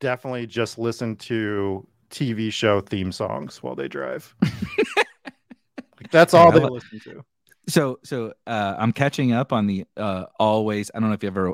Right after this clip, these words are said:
Speaker 2: if you ever watched, uh, Always Sunny in Philadelphia. They have a podcast,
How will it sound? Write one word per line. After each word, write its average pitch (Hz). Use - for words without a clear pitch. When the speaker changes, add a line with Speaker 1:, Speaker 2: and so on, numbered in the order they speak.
Speaker 2:
if 98
you 101
ever 95
watched, 92
uh, 90
Always 92
Sunny 92
in 90
Philadelphia. 92
They 123
have 104
a 98
podcast, 107